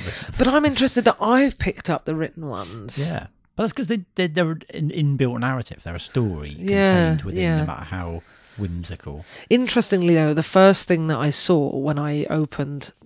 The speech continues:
Speaker 2: the first found box, the, the found box, sorry, I can't tell you the effect that this
Speaker 1: <laughs> Yeah, it's
Speaker 2: it's a
Speaker 1: really
Speaker 2: plastic twenty p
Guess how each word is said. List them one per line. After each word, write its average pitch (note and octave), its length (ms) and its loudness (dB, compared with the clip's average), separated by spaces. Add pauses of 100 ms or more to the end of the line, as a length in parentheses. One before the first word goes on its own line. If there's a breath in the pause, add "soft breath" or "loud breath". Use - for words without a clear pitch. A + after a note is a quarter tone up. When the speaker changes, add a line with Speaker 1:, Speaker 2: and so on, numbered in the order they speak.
Speaker 2:
the - 80 -8
first D#3+ 400 -2
found D3+ 500 -6
box, - 680 -8 (100)
the, D3+ 100 -8
the D3+ 220 -2
found D3 300 -6
box, C#3 200 -6
sorry, A2 260 -4 (1120 loud breath)
I F#3+ 120 2
can't G#3 480 -2
tell G3+ 280 0
you C#3+ 260 -4 (420 soft breath)
the E3 100 0
effect D#3 400 0
that A#2+ 140 -4
this D3+ 360 0 (120)
Speaker 1:
<laughs> - 120 -14
Yeah, F#3 200 -6
it's - 120 -12
Speaker 2:
it's G3 160 2
a A3 60 2
Speaker 1:
really G#3 60 -12
Speaker 2:
plastic A3+ 580 0
twenty G3+ 420 -2
p D#3+ 600 -4